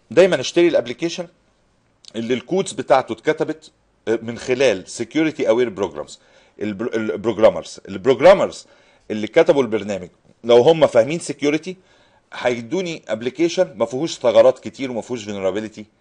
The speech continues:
كتير. آه، عموما انا هشتريه منين؟ من تراستد فندور، يعني برضو ما هي-، ما اشتريش ابلكيشنز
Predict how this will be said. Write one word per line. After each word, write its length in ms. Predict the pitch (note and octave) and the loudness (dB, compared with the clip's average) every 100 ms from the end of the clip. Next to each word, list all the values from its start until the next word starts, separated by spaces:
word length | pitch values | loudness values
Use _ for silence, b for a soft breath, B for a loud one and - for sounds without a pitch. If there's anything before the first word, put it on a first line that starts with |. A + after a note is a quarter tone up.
| _ _ | _ _
كتير. 300 | A2+ - D#2 - - B B B - | -16 -14 -18 -18 -20 B B B -2
آه، 540 | A2+ A2+ A2+ A2 G#2+ - | 2 4 4 4 2 0
عموما 500 | G#2+ D3+ G3+ F3+ - | 0 2 4 2 2
انا 160 | F3+ F3 | 0 0
هشتريه 260 | E3+ E3+ | -6 -6
منين؟ 300 | G3+ F#3 G3+ | -6 -4 -6
من 160 | F3+ F3 | -6 -8
تراستد 380 | F#3 F#3+ F3 C#3+ | -4 -4 -4 -2
فندور، 320 | D#3+ A#2+ E2+ | -2 -2 -6
يعني 160 | F#2 A2 | -6 0
برضو 240 | C#3+ C#3 | 0 0
ما 100 | C3 | -2
هي-، 160 | B2+ A#2+ | -2 -4
ما 60 | |
اشتريش 340 | A2+ - D3 C#3 | -10 -10 -8 -8
ابلكيشنز 640 | B2 B2+ D#3 D3+ D3 | -8 -6 -6 -6 -12